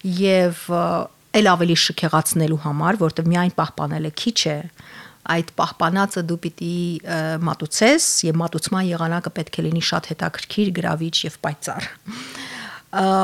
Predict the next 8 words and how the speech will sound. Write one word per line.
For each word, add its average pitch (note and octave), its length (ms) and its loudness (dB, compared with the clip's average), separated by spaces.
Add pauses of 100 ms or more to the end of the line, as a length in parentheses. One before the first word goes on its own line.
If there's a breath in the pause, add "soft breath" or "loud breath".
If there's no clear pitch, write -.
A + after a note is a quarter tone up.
(160)
հիմա, D#4+ 360 6 (720)
ա, G#3 120 6 (800)
մեկ D4+ 240 6
բան C4+ 200 10
ասեմ, B3 280 6
որ B3 120 10
մենք C#4+ 200 6 (100)
մեծ C#4+ 320 8